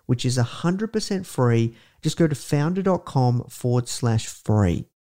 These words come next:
Okay, so now let's talk about today's episode. Hey there, my fellow founders.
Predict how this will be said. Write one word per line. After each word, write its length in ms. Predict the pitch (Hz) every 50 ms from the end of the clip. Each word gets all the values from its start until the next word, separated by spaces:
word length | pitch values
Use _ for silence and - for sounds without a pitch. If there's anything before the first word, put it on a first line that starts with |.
| _ _ _ -
Okay, 460 | - 170 175 - 156 156 175 190 - - _
so 200 | - - 139 131
now 360 | 120 120 120 123 127 139 151
let's 240 | 151 151 151 - -
talk 240 | - 147 135 127 -
about 340 | 135 143 143 156 156 -
today's 380 | - 131 117 120 117 117 113 120
episode. 580 | 113 113 - - - 120 107 90 78 - - _ _ _ _ _ _ _ _ _
Hey 180 | _ - 156 156
there, 120 | 151 147
my 120 | 139 135 127
fellow 280 | - - 139 135 135
founders. 680 | 123 - - 135 135 135 135 139 135 139 135 131 123 -